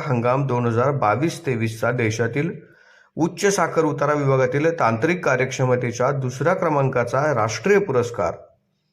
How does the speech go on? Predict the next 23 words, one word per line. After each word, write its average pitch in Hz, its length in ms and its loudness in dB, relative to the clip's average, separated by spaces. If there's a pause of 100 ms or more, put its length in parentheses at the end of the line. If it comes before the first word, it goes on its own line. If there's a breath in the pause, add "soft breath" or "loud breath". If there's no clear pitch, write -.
(180)
काल 135 140 -2
दहा 139 260 4
ऑगस्ट 156 360 2
रोजी 147 280 2
नवी 139 280 2
दिल्ली 147 260 0
येथे 135 460 -2 (360 loud breath)
केंद्रीय 165 320 4
गृहमंत्री 170 540 4
अमित 139 220 2
शहा, 135 340 0
केंद्रीय 123 680 -2
सहकार 123 500 0
राज्यमंत्री 120 600 0
कृष्णपाल 113 540 -4
गुर्जर, 107 420 -2 (380 loud breath)
उत्तर 139 280 0
प्रदेशचे 180 580 0 (2000)
गन्ना 175 280 4
मंत्री 135 340 2 (280)
लक्ष्मी 123 440 0
नारायण 113 440 2
चौधरी, 135 540 2